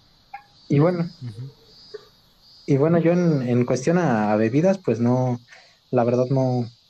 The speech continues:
Speaker 1: pues no recuerdo alguna otra que, que haya visto que consuman, pero lo que sí me gustó mucho es el, el, la cuestión del lonche, ¿no? Del, del lonche que le, que, que representa ahí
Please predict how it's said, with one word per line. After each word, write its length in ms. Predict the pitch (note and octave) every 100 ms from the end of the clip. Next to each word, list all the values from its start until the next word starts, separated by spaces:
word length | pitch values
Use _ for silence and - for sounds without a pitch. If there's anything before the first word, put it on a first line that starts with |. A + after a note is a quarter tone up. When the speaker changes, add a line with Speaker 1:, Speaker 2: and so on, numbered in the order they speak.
| _
Speaker 1:
pues 140 | - B2+
no 120 | E3
recuerdo 340 | E3+ E3+ E3
alguna 300 | D#3 D3+ D#3
otra 200 | D3+ D3 -
que, 340 | G#2 G2+ G2+ _ - - - - - _ _ _ -
que 100 | -
haya 180 | A#2+ B2+
visto 300 | B2+ B2 B2
que 140 | A2+
consuman, 540 | - G#2 G#2+ C#3+ G#3 - - _ - _ _ -
pero 140 | B2+
lo 120 | B2 A#2+
que 80 |
sí 60 | D#3+
me 120 | F3+
gustó 260 | C#3+ B2 D3+
mucho 300 | D#3 D3+ E3
es 260 | D#3 - D3
el, 800 | B2 A2 G#2+ A2 A2 A2+ A2+ - - - -
el, 460 | C3 A#2+ A#2+ A#2+
la 160 | A#2+ B2
cuestión 440 | C3+ - C#3 D#3
del 180 | D#3 C3
lonche, 400 | C3+ D3 - C3
¿no? 160 | C3+ G3+ - _ _
Del, 420 | C3+ B2 A2+ A2 - _ _ _ - - - -
del 200 | B2 B2
lonche 320 | C#3 C#3 -
que 120 | A#2
le, 600 | A2+ A2 G#2+ G#2+ G#2+ G#2+ -
que, 320 | B2 A2 G#2+ -
que 140 | A#2+
representa 680 | A#2 A#2 B2 A#2+ C3 C3+ C3+
ahí 680 | B2 B2 B2 B2 A#2+ A#2